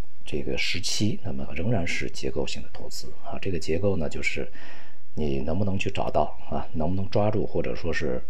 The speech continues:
这个坚持住，这个与那些经济周期没有太大关系的，未来有很好的空间的这些行业产业，然后去持有。而对于为，一些这个处于啊，这个估值回归的一些行业和板块儿，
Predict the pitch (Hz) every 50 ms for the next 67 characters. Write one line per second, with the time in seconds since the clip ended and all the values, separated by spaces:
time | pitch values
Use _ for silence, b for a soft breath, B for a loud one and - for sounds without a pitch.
0 | - - - - - - - - - - 117 113 117 - 92 92 123 131 104 -
1 | - - - 78 64 60 64 64 64 71 76 78 80 - - 82 78 78 80 -
2 | - 92 87 87 80 85 92 - - 87 85 85 73 - 80 80 67 - - 82
3 | 90 92 101 - - - - B B B B B B B B B B B - -
4 | 85 82 80 76 78 73 71 - - 82 78 - 64 - - - - 82 76 80
5 | - 80 80 - 73 - - 73 67 - 73 73 71 69 64 - 65 67 64 62
6 | 64 - - - 69 67 67 - - - - - - 71 69 69 67 - - -
7 | - 85 85 85 - 92 87 82 82 80 80 85 90 95 92 87 - - - -
8 | - 85 95 98 92 - - 117 113 113 - B B B B B B B B B
9 | - 76 76 78 - - - 82 76 71 69 65 71 78 87 - - - - 92
10 | 71 71 - 80 73 71 65 64 58 60 60 - - - - 107 107 123 113 -
11 | 98 95 98 123 131 120 87 - - 73 65 - 71 73 73 69 73 71 71 71
12 | 64 62 - - - - - - - - - - - - - 82 73 -